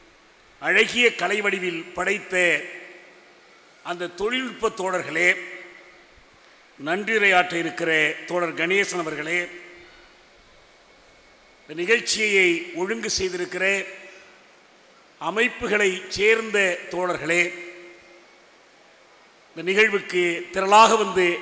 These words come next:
கலந்து கொண்டிருக்கிற அருமை தமிழ் மக்களே, உங்கள் அனைவருக்கும் தமிழ்த் தேசிய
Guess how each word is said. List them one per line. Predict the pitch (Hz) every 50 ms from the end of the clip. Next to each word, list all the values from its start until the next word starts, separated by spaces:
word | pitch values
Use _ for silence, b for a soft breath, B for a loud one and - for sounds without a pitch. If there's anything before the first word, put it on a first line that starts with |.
| -
கலந்து | 175 180 185 202 214 208 160
கொண்டிருக்கிற | 180 185 185 170 170 165 - 170 165 165 165 156 147 - - - - - - - - - - - - - - - - - - - - _ - - _ _ _ _ _ _ _ _ _ -
அருமை | 147 170 190 208 208 196 185 175 160 156 - - - -
தமிழ் | 175 180 202 214
மக்களே, | 208 190 - - 170 165 170 175 175 175 175 - - - - - - - - - - - - - - - - _ - - - - _ _ _ _ _ _ _ _ _ _ _ -
உங்கள் | 160 165 165 160
அனைவருக்கும் | 156 165 185 202 196 196 190 180 - - 214 196 156 127 120 123 - - - - - - - - - - - - - _ _ _ _ _ _ _ _ _ _ _ _ _ _ _ _ _ _ _ _ _ _ _ _ _ _ _ _ _ _ _ _ _ _ _ _ _ _ -
தமிழ்த் | 160 170 208 233 226 - -
தேசிய | 226 214 202 - - 175 190 185 180 175 165 160 180 180